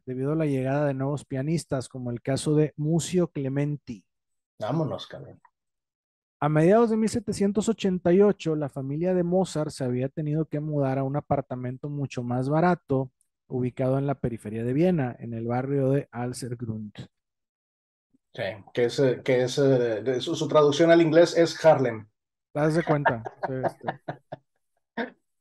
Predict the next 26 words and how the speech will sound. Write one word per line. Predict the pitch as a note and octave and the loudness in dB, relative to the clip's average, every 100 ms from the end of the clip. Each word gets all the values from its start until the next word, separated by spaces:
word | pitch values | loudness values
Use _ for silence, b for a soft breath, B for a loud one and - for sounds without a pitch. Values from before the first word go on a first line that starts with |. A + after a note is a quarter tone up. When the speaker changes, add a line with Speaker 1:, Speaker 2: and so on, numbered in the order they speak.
| _ _ | _ _
Speaker 1:
De, | D#3+ - | -6 2
de, | E3 E3+ | 4 6
de | E3 | 6
igual | E3+ G3+ | 8 6
manera, | A3 A3+ A3 A3+ A#3 | 4 4 4 4 4
más | A3+ A3+ - | 2 0 2
frecuente | A#3 - G3+ G3 F#3+ G#3 G3+ | 0 2 0 0 0 -2 -2
la | D3+ D#3 | -4 -4
solicitud | C#3+ D#3+ D#3 C#3 C#3 D3 | -2 -2 -2 -4 -6 -2
de | E3 | -2
préstamos | - E3 - F3 E3+ D3+ | 0 -2 -2 -4 -2 0
de | D3 | -2
dinero | C3+ C3 C3+ D3+ | -2 -4 -2 0
del | D3+ C3+ | 0 -2
músico | C3+ C3 D3+ - C#3+ D3 | -6 -6 -8 -2 0 0
a | - B2 | -2 -6
su | - | -6
amigo | A#2+ B2 B2+ C#3 | -6 -4 -2 0
de | C#3 C3 | 0 0
la | A#2+ | -2
logia | A#2 A#2 - C3+ | -2 -4 -6 -8
masónica, | C3 - C#3 C3+ B2 B2+ B2 B2 _ | -8 -6 -6 -6 -6 -4 -4 -8 _
este, | A2+ A2 - A2+ A2+ | -12 -12 -10 -14 -8
Johann | B2+ C3 - C#3 | -4 -2 -4 -6
Michael | C3 B2+ B2+ C#3 C3 - | -4 -4 -4 -2 -4 -4
Puchberg. | - C#3+ C#3 C3 B2+ - | -4 -4 -2 -6 -6 -10